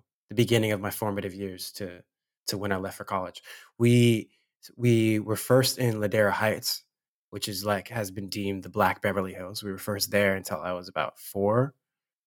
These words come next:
And then we moved to Marina Del Rey. Um, till I was about six. Then, and, and, and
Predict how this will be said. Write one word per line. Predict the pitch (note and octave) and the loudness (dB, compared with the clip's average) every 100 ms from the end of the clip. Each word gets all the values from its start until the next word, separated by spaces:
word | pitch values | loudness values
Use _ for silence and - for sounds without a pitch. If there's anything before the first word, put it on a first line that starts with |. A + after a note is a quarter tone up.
| _ _ - | _ _ -6
And | A2+ | 2
then | A2 | 2
we | G#2+ | 4
moved | G#2+ G#2 | 2 0
to | A2 | -2
Marina | G#2 G#2+ G#2+ | -2 0 0
Del | G2+ G2+ F#2+ | 2 2 2
Rey. | G2 G2+ B2+ D#3+ _ _ _ _ _ _ _ _ _ | 2 4 2 0 _ _ _ _ _ _ _ _ _
Um, | G#2 G2+ G2+ G2 F#2+ F2+ F2 _ _ _ | -2 2 2 0 -4 -12 -20 _ _ _
till | - G2+ | -6 -2
I | |
was | G#2 G2 | -2 -2
about | G2+ F2+ - | 0 -2 -2
six. | - - - - - - B2 A2+ - - - - _ _ _ - | -6 -4 -2 -2 -2 2 2 2 0 -4 -4 -6 _ _ _ -20
Then, | G2+ A#2 B2 A#2+ A#2 - | -2 4 6 6 4 0
and, | B2 A#2 | 0 0
and, | B2+ A#2+ A#2 _ - | 2 2 0 _ 0
and | B2 A2+ | 2 2